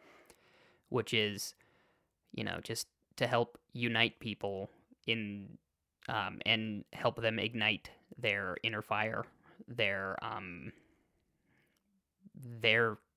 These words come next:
authenticity, like, what makes them tick. Um, you know, for me, I'm finding more and more that it's, it's helping people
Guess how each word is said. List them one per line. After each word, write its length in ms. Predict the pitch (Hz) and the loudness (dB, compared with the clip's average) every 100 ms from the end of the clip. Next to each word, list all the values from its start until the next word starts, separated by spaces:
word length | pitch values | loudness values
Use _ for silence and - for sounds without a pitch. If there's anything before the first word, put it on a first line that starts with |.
| - - - | -20 -12 0
authenticity, 800 | 113 107 107 - 107 - 104 110 - | 2 4 0 0 -2 -2 -6 -4 -2
like, 140 | 120 | 0
what 180 | 120 117 | 2 4
makes 200 | 123 107 | 2 0
them 180 | 113 110 | -2 -4
tick. 320 | - 107 - _ _ - - - _ _ _ _ | 0 -2 -2 _ _ -20 -20 -20 _ _ _ _
Um, 480 | - 110 101 95 95 - | 0 2 2 0 -8 -2
you 100 | 117 | -2
know, 120 | 113 | 0
for 160 | 123 | -2
me, 320 | 117 120 117 101 | 0 2 4 2
I'm 180 | 113 | 0
finding 400 | 110 113 107 110 | -2 -2 -2 -4
more 240 | 107 104 107 | -4 -4 -4
and 100 | 107 | -4
more 280 | 101 101 98 | -4 -4 -4
that 160 | 95 | -4
it's, 420 | 95 - - - - _ _ _ _ _ _ - | -4 -4 -8 -8 -14 _ _ _ _ _ _ -2
it's 200 | 165 - | -2 4
helping 440 | 131 123 131 120 | 4 4 2 0
people 480 | - 110 110 113 | -6 -8 -4 -6